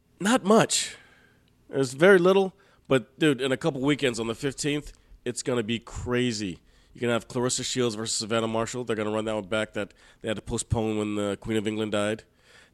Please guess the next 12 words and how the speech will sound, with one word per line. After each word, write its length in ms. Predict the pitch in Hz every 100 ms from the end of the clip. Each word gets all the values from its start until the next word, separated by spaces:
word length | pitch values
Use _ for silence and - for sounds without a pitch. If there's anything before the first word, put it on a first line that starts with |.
| -
Devin 260 | 123 120
Haney 260 | 123 123 120
versus 280 | 117 101 98
George 240 | 117 120
Kambosos 500 | 127 113 117 117 107
two 300 | - 139 143 - _ _ -
for 100 | 107
the, 240 | 110 107
uh, 180 | 107 110
undisputed 420 | 120 110 - 113
title 260 | 117 113 110
there. 240 | 110 113